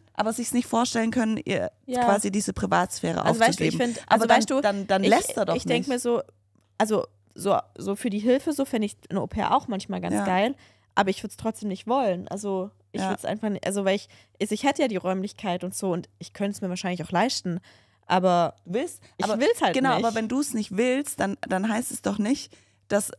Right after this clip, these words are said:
Speaker 1: also, dann, dann sagst du ja nicht das, nur weil du's dir nicht vorstellen kannst, dass dann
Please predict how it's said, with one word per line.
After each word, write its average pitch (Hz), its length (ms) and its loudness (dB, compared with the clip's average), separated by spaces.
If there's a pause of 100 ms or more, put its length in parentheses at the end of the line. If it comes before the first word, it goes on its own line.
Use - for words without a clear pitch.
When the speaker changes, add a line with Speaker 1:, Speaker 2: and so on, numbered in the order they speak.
Speaker 1:
also, 196 300 0 (880)
dann, 196 160 4
dann 196 120 4
sagst 214 220 0
du 220 80 0
ja 196 100 4
nicht 202 260 -4
das, 226 220 4
nur 220 200 0
weil 190 100 4
du's 233 240 0
dir - 100 -2
nicht 202 140 0
vorstellen 185 480 0
kannst, 208 300 -2 (580)
dass 202 180 2
dann 202 160 2